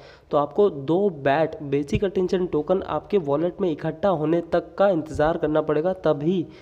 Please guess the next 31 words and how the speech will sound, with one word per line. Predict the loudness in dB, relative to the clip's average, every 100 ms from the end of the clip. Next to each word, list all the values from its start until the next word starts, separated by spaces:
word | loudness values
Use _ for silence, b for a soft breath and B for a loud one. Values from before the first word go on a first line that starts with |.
| B _
आप | 0 0 -4 -8
Uphold | -10 -2 2 2 2
पर | 2 2
account | -2 0 0 0
create | -4 -2 -2
कर | 0 0
सकते | 0 -6 -2 0
हो। | 0 -2 B B B B B -8
तो | -6 -6 -4
आप | -2 -2 -4 -14 -20 -20 _ -4
कर | -2 0
लेना, | -2 -2 -6 -10
इस | -12
पर | -2 -2 -2
कोई | 0 2 2
बड़ी | -2 -2 2
बात | 2 2
नहीं | 2 2
है। | 0
ये | 2 2 0
Uphold | -6 0 0 2
का | -2
account | 2 2 2
बनाना | 2 0 0 0
कोई | 0
lengthy | 0 0 -2 -4
process | -4 -4 -4 -4
नहीं | -2
है, | -4 -6
easy | -10 -8 -6
है। | -6 -6